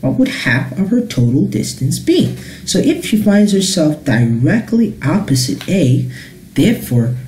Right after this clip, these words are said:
her displacement is going to equal fifty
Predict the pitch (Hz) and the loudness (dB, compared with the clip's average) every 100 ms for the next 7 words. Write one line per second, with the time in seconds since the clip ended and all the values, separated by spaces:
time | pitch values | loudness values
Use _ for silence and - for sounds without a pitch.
0 | - - 160 190 180 - 127 - - - | -16 -4 0 0 0 0 0 0 -6 -2
1 | 131 226 - 104 - - - - - - | 0 0 0 -2 -2 -8 -12 -18 -18 -6
2 | 117 117 123 135 170 180 123 143 180 - | -2 0 0 2 2 0 -4 -2 -2 0
3 | 107 98 - - - - - - - 294 | -2 -4 -8 -18 -20 -20 -20 -20 -2 0
4 | 294 - - - | 0 -2 -6 -4